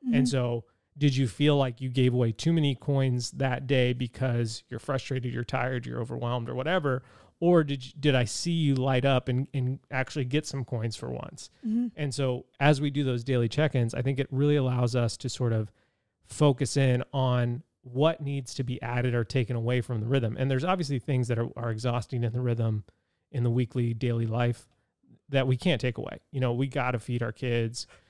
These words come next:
Speaker 2: We have to put 'em to bed. We gotta brush their teeth. We gotta pick out clothes. Like, we have to do all those things. And so, but it's, it's the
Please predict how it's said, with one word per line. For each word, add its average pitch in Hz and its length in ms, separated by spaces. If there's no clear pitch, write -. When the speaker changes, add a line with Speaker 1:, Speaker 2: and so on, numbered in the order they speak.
Speaker 2:
We 123 80
have 123 200
to 123 60
put 123 160
'em 123 100
to 117 80
bed. 113 340
We 113 80
gotta 120 220
brush 113 240
their 117 120
teeth. 113 420
We 123 60
gotta 120 220
pick 123 200
out 120 140
clothes. 113 440
Like, 110 160
we 127 140
have 127 380
to 131 100
do 120 240
all 117 100
those 113 220
things. 123 500
And 131 200
so, 127 220
but 123 160
it's, - 220
it's - 180
the - 160